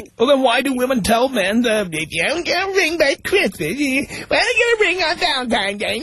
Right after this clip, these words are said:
Speaker 2: Day? Why? Why?
Speaker 1: Whoa. Whoa.
Speaker 2: Why?
Speaker 1: Wow. I don't know. I think, uh, I think it sounds ridiculous. I wonder if you're for real. Or if it's
Speaker 2: What do you mean you wonder if I'm for real?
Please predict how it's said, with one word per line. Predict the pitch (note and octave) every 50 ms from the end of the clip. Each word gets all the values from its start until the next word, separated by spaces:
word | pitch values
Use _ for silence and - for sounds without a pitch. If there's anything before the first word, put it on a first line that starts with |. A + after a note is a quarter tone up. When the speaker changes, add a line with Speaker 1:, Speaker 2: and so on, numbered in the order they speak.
| F4 G4 F#4+ G4 G4+ G4+
Speaker 2:
Day? | - G#4+ G4 B3 - - _ _ _ _ _ _ _
Why? | - G#3+ A3 G#3+ E3 -
Why? | - B3+ A#3+ A#3 A3
Speaker 1:
Whoa. | G3+ C4+ A#3+ G#3 F3 E3 - - _ _ _ _
Whoa. | - F3+ F#3+
Speaker 2:
Why? | G#3+ A#3+ G#3 G3+ F#3+ F3+ C3 - - - _ _ _ _ _ _ _ _ _ _ _ _ _ _ _ _ _ _ _ _ _ _ _ _ _ _ _ _ _ _ _ _ _
Speaker 1:
Wow. | - G#3 G#3 A#3 A#3+ A#3 G#3 F3+ D#3+ - -
I | - G3 A3+
don't | C4 C#4 C#4
know. | C#4+ D4 C#4+ A#3
I | D#3+ F3+ G3+ -
think, | - A#3 A3 A3 A3 - -
uh, | A3+
I | G#3 G3+ G3 F3+ G3 G3+
think | - A#3 G#3+ A3+
it | A3 - -
sounds | A3+ A3 A3 F#3+ G3+
ridiculous. | G3 F#3 E3+ G3+ A3 - - G3 F3 E3 F3+ -
I | - F#3+
wonder | F#3+ G3 G3+ G3+ G#3 G#3 G#3
if | G3+ G3+ -
you're | G#3+ G#3 G#3 -
for | - G3+ G3
real. | F#3 G3 G#3 F#3+ E3+ D#3 D#3+ _ _ _ _ _ _ _ _ _ _ _ _ _ _ _ _ _ _ _ _ _ _ _ _ _ _
Or | - - D#4
if | - - -
it's | G#4+
Speaker 2:
What | - A#4
do | E5
you | D#5+ -
mean | C5+ C5+ G4+
you | D4
wonder | B3 G#3+ G#3+ A3 G3+ F#3
if | F3+ - -
I'm | G3+ F#3 E3+
for | D3 D#3+ F3+ E3+
real? | E3 D#3 D3 C#3 G#2+ -